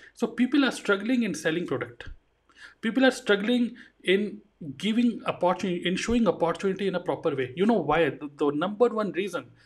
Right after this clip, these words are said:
why people are struggling, uh, with this, okay, कि प्रोडक्ट कैसे बेचूं और ये, uh,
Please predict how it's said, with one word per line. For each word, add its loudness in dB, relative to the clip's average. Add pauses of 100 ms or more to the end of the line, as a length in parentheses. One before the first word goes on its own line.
(320)
why 2
people -4
are -2
struggling, 0 (500)
uh, 2 (100)
with 4 (120)
this, 4 (280)
okay, 0
कि -4
प्रोडक्ट -2
कैसे -2
बेचूं -4
और 0
ये, -2 (100)
uh, -2